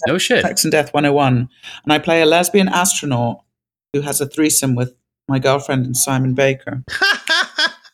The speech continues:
Speaker 2: Simon Baker's Kent.
Speaker 1: That's what it was. I was looking at your profile earlier, and that kept coming up on the, you know, the, the, uh, reel that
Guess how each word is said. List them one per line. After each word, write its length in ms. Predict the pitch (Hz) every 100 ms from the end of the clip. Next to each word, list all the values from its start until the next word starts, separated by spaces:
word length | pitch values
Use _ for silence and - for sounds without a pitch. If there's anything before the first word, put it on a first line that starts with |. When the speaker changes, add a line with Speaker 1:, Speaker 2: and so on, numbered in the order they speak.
| _ - - _ - -
Speaker 2:
Simon 200 | 120 107
Baker's 220 | 107 110
Kent. 200 | - -
Speaker 1:
That's 340 | 277 285 -
what 120 | 220
it 160 | 202 160
was. 460 | 156 120 95 92 -
I 80 | 147
was 200 | 170 185
looking 180 | 247 220
at 80 |
your 160 | 185 180
profile 420 | 185 196 196 175
earlier, 320 | 165 180 165 131
and 140 | 120
that 140 | 147
kept 260 | 160 175 -
coming 340 | - 160 151
up 200 | 151 151
on 280 | 135 131 131
the, 120 | 123 123
you 300 | 120 107 135
know, 120 | 120
the, 300 | 120 117 101
the, 180 | 117 95
uh, 360 | 113 107 104 98
reel 460 | 101 135 139 120 113
that 260 | 104 107